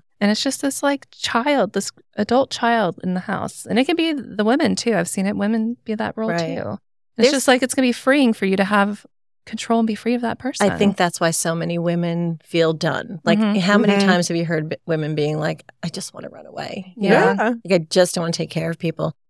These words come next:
Speaker 2: There's a, <clears throat> excuse me, a really good book called Fair Play. I haven't read it, but <laughs> there's also
Speaker 1: <laughs> I've heard of it.
Speaker 2: there's also
Speaker 1: Also
Speaker 2: a good
Speaker 1: haven't read it.
Speaker 2: documentary. So I watched the documentary.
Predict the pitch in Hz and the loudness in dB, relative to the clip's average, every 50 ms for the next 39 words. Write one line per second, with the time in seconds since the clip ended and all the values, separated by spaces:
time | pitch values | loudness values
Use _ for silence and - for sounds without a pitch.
0 | _ _ _ _ 214 233 233 - 233 190 - _ - - - 262 233 190 165 - | _ _ _ _ 0 0 2 2 0 0 0 _ -16 -18 -8 0 0 0 0 0
1 | - - 202 196 185 190 175 170 170 185 202 214 226 196 214 - - _ 165 160 | -4 -6 -6 -4 -2 -2 -2 0 2 2 2 2 2 0 -4 -6 -2 _ 2 2
2 | 160 - - - 175 156 151 - - - 170 165 160 - - - 127 104 107 - | 2 2 -4 -4 -2 -2 -2 -2 0 2 2 2 2 0 -4 -4 -2 -2 -2 -2
3 | 170 165 - _ _ _ _ _ _ _ - 196 190 - - - - - - - | -4 -8 -10 _ _ _ _ _ _ _ -4 -4 -4 -4 -8 -10 -10 -12 -10 -10
4 | - - _ _ - 180 - 233 196 - - 240 - 202 247 240 240 311 339 285 | -12 -12 _ _ 2 2 4 4 2 4 4 4 4 4 2 2 0 0 0 2
5 | 277 349 - - 269 285 330 311 311 294 294 262 214 196 277 262 269 269 240 285 | 2 2 2 2 4 4 4 4 6 4 4 4 4 4 6 6 6 6 6 6
6 | 277 294 247 269 285 320 311 - 254 269 294 - - 277 262 269 - - - 254 | 6 6 6 6 6 6 6 6 6 4 4 4 6 6 4 6 4 4 4 6
7 | 294 294 - - - 285 294 - - 311 277 262 220 247 214 208 220 233 247 247 | 6 6 6 4 4 4 4 2 2 2 0 2 4 4 6 6 6 6 4 2
8 | 269 - - 226 196 180 175 175 - 160 156 156 156 165 - - 208 185 196 233 | 2 0 -4 -4 -4 -4 -4 -4 -4 -6 -6 -6 -6 -6 -4 -2 0 0 0 0